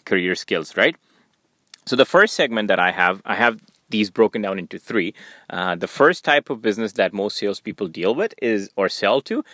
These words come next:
is small businesses and medium businesses. Uh, h-, these small and medium businesses to me are the backbone of Canadian economy. And how do you sell to a small and medium business? As a sales professional, I believe it is very,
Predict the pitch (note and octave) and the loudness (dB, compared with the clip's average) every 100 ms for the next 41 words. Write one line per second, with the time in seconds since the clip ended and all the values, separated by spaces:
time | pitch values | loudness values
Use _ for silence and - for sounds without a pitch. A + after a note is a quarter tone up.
0 | - - A#2 A#2+ - A#2+ A2 F#2+ F2 F2+ | -20 -2 -2 -2 -6 2 4 2 -4 -6
1 | E2 G2 F#2+ F#2+ G2 F2+ E2 D2+ D#2 D#2 | -8 -6 -4 -2 -2 -4 -6 -8 -10 -12
2 | D#2+ - - - - - F#2+ - - - | -12 -12 -18 -20 -6 -2 -2 -2 -12 -18
3 | - A#2+ - A#2 G#2 B2+ D#3+ C3+ - - | -14 -14 -14 -10 -4 -2 -4 -10 -20 -12
4 | - A#2+ C3 C#3 A#2 A#2+ A#2+ A2 B2 C3+ | 0 2 2 2 -2 -2 -2 -2 -4 -6
5 | B2+ - G#2 C3+ D#3+ A2 F#2+ E2+ F#2+ G2+ | -8 -4 -4 -2 0 0 -2 -2 -2 -2
6 | A#2 A#2 B2 G2 - G2+ F#2 F#2+ G#2 E2+ | -2 -4 -2 -8 -8 -6 -4 -4 -4 -6
7 | F2+ G2 C3 F#3+ B3+ - - A#2 - C#3+ | -4 -2 -2 -4 -6 -12 -4 -4 2 4
8 | F#3+ D#3 C#3+ D3 B2 G#2 - G#2 F#2+ G2 | 4 0 -6 -2 -2 -4 -2 -2 -2 -4
9 | F#2 - F#2 F2 F#2 F#2 F2 F2+ E2+ D#2+ | -8 -6 -4 -2 -2 -4 -6 -6 -8 -8
10 | D#2 - A2 C#3 - D#3 G3+ - E3 C3 | -8 -2 0 0 2 4 4 0 -4 -2
11 | A#2 - A#2 G2 F#2+ G2+ A#2 G2+ - - | -2 -2 -2 -2 0 0 0 -2 -10 -14
12 | - B2 B2+ F#2+ A2+ B2+ C3+ A#2+ | 0 2 2 0 4 4 2 -4